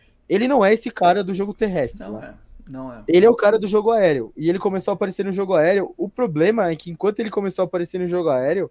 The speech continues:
Speaker 1: o Chargers perdeu todo mundo. É por isso que ele começou a aparecer mais no jogo aéreo, né? O Mike Williams
Speaker 2: Sim.
Speaker 1: saiu, o Keenan Allen não jogou nenhum jogo da temporada, né? Ele jogou o primeiro e saiu durante o primeiro. Então, o, você, você,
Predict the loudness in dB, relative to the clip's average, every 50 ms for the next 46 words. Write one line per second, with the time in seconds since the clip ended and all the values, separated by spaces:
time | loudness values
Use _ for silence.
0 | _ _ _ _ _ _ _ _ -10 -8 0 0 0 0 0 -4 -4 -6 -4 -4
1 | -4 -4 -4 -6 -4 -2 -2 -2 -2 -2 -4 -4 -6 -8 -8 -8 -10 -8 -8 -8
2 | -6 -4 -4 -4 -4 -2 -2 -4 -2 -2 -4 -4 -4 -4 -6 -6 -4 -2 0 -2
3 | -2 -2 -4 -4 -2 0 0 2 2 2 2 0 -2 -4 -4 -2 -4 -4 -6 -6
4 | -6 -4 -4 -4 -4 -4 -2 -2 -2 0 0 0 -2 -4 _ _ _ _ _ _
5 | -12 -8 -6 -4 -2 -2 0 0 0 0 -2 -2 -2 -4 -2 -4 -4 -2 -2 -4
6 | -2 -2 -2 -2 -2 -2 -2 -4 -4 -6 -8 -10 -10 -8 -4 0 0 2 2 0
7 | -2 -4 -6 -8 -8 -8 -10 -8 -8 -10 -6 -2 -2 -2 -2 -2 -6 _ _ _
8 | _ _ -20 -12 -4 -2 0 0 2 0 -2 -4 -6 -10 -10 -12 -12 -14 _ -10
9 | -8 -6 -4 -4 -4 -6 -8 _ -20 -20 -20 -20 -20 -20 -20 -20 -20 -20 _ -20
10 | -20 _ -20 -18 -12 -2 -2 -2 0 0 -2 -2 -2 -2 -2 -2 -2 -2 2 2
11 | 2 2 0 -6 -18 -20 -16 -4 -4 -4 0 0 -2 -4